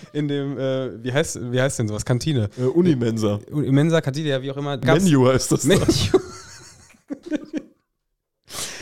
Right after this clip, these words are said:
Speaker 1: Äh, da gab's, da gab's wirklich gute, äh, Cheesy Chips. Die würde ich auch in Deutschland Leuten empfehlen, wenn's die hier irgendwie gegeben würde.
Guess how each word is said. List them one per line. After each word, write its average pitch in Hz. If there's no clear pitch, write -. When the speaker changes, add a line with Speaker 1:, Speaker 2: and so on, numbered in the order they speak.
Speaker 1:
Äh, 143
da 147
gab's, 160
da 139
gab's 127
wirklich 131
gute, 117
äh, 104
Cheesy 117
Chips. -
Die 113
würde 156
ich 147
auch 151
in 135
Deutschland 131
Leuten 123
empfehlen, 113
wenn's 110
die 117
hier 123
irgendwie 113
gegeben 110
würde. 101